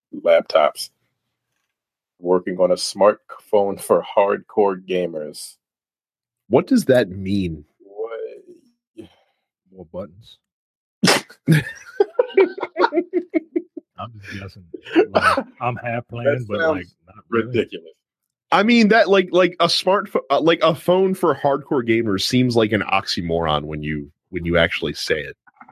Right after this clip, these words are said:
Speaker 3: <laughs> I don't
Speaker 1: You're
Speaker 3: know.
Speaker 1: right.
Speaker 3: Hardcore, hardcore gamers, like, uh, you're a hardcore gamer. Are you a phone guy, Brad?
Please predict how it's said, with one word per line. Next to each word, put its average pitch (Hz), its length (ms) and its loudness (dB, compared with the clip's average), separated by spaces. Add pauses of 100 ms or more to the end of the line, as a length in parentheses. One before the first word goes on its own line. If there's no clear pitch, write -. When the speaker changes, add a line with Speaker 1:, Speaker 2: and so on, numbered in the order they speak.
(440)
Speaker 3:
<laughs> - 460 -6 (760)
I 339 60 -4
don't 339 160 4
Speaker 1:
You're 180 120 8
Speaker 3:
know. 180 60 4
Speaker 1:
right. 220 300 6
Speaker 3:
Hardcore, 196 260 0
hardcore 175 400 -2
gamers, 117 440 2
like, 107 340 -2
uh, - 40 -4
you're 160 280 -4
a - 60 0
hardcore 104 520 -8
gamer. 95 360 -8
Are 160 100 -6
you 196 140 -4
a 131 60 -2
phone 147 400 -6
guy, 165 260 -4
Brad? 175 340 -8